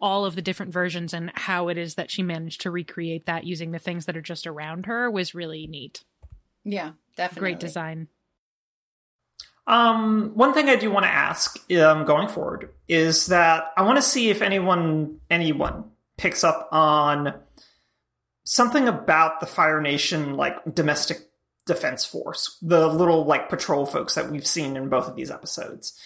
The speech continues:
Speaker 3: and see if you pick up on a trend that kind of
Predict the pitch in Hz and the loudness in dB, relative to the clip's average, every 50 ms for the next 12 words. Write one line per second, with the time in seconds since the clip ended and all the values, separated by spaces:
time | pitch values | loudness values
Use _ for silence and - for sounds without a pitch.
0 | - - _ - 180 170 - - 277 262 - 254 190 - 214 214 202 160 196 170 | -20 -20 _ 0 2 2 4 4 2 2 2 0 0 0 2 2 2 2 2 2
1 | 156 156 147 147 - - - 180 156 151 147 143 135 135 135 143 139 139 - - | 2 2 0 0 -2 -4 -2 0 0 0 -2 -4 -6 -6 -4 -4 -4 -4 -6 -6
2 | - 147 143 143 143 139 196 - - | -6 -4 -4 -4 -6 -6 -8 -12 -16